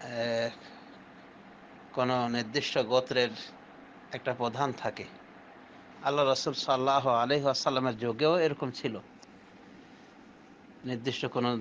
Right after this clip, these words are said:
এ, গোত্রের খানদানের প্রধান। যেমন সাদ বিন মুআজ,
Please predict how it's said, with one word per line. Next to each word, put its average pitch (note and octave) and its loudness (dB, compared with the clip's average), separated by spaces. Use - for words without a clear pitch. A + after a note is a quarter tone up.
এ, A#2 0
গোত্রের B2 0
খানদানের A#2+ 2
প্রধান। A#2+ 0
যেমন A#2 0
সাদ C3 4
বিন A#2+ 2
মুআজ, A#2+ 2